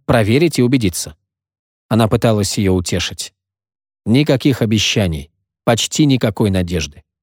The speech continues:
«Конечно», согласилась Шварцман и повесила трубку.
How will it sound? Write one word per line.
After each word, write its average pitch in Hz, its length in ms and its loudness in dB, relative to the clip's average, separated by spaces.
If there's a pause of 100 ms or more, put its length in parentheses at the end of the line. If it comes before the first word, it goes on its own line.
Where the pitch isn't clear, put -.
(680)
«Конечно», 139 640 2 (160)
согласилась 120 600 2
Шварцман 123 580 0
и - 140 -4
повесила 101 500 -2
трубку. - 460 -10